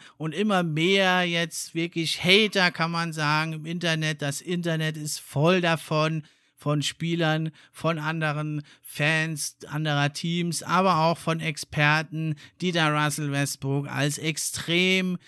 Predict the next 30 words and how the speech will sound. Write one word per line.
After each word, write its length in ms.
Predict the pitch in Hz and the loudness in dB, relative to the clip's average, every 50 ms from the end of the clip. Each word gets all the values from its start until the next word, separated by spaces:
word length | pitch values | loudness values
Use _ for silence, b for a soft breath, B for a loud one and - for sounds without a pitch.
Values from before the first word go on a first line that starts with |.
| B B B - | B B B 2
überschätzt 920 | 208 226 214 208 196 185 156 - - 170 165 170 170 - - - - - | 4 4 6 6 6 6 4 4 4 4 4 4 2 0 -4 -8 -6 -2
sehen 420 | - 156 156 160 165 165 170 160 | 0 2 2 2 2 2 0 -2
und 280 | 143 143 151 165 151 - | -4 -4 -4 -4 -2 -2
sogar 320 | - 147 147 143 143 139 | -2 -2 -2 -2 -2 -2
meinen, 500 | 143 139 131 127 135 143 151 160 160 160 | -2 -2 0 0 2 2 2 2 0 -2
er 160 | 156 147 143 139 | -2 -2 -2 0
hätte 320 | 135 165 170 - 175 165 | 0 0 0 0 -2 0
das 400 | 156 156 147 147 147 147 - b b b b b b - | 2 2 2 2 2 0 -4 b b b b b b 2
überhaupt 580 | 240 240 233 214 160 151 160 175 170 - - | 4 6 6 6 6 6 4 2 0 -2 -2
nicht 200 | 170 170 151 - | -2 -2 -2 0
verdient 600 | - 156 147 139 127 135 160 185 208 202 175 - | 2 2 0 0 -2 -4 -2 -2 -2 -2 -2 -2
gehabt, 540 | 180 165 151 151 156 160 160 151 - _ - | 0 0 2 2 2 0 0 -2 -6 _ -4
den 180 | 151 151 151 147 | -4 -4 -4 -4
M 240 | 139 139 151 165 | -4 -4 -4 -4
V 200 | 160 156 160 147 | -2 -4 -4 -4
P 420 | - - - 160 160 165 165 156 147 B B B B B | -6 -6 -6 -4 -2 -2 -2 -2 -4 B B B B B
zu 200 | - - 202 202 | -4 -2 -2 0
bekommen. 760 | 180 180 156 - - - 147 147 151 151 156 156 160 160 151 B B B B | 0 -2 -4 -2 0 4 4 4 4 4 0 -2 -2 -4 -4 B B B B
Darum 240 | - 135 151 170 156 | 0 0 2 2 2
habe 140 | 156 160 165 | 2 0 0
ich 80 | 147 | -2
das 220 | - 156 147 147 - | -2 -2 -2 -2 -2
Thema 340 | - 151 147 151 147 139 139 | 0 0 0 2 2 0 2
ja 220 | 139 135 131 139 | 0 0 -2 -2
auch 140 | 139 131 - | -6 -8 -6
so 180 | - 151 147 | -6 -6 -4
genannt, 480 | 139 135 131 131 131 135 143 147 143 - | -4 -4 -4 -2 -2 -2 -2 -4 -4 -4
Most 580 | 139 135 139 151 175 185 180 - - - - 170 | -2 0 0 2 2 2 0 0 -2 -4 -2 0
Disrespected 920 | 170 170 - - 151 156 143 - - 151 143 143 143 - - 143 131 - | 0 0 0 -2 -4 -4 -4 -4 -2 -2 -2 -2 -2 -4 -8 -8 -8 -8
Player. 580 | - - 143 139 143 156 160 156 156 160 151 | -6 -2 0 2 4 4 4 2 2 0 -2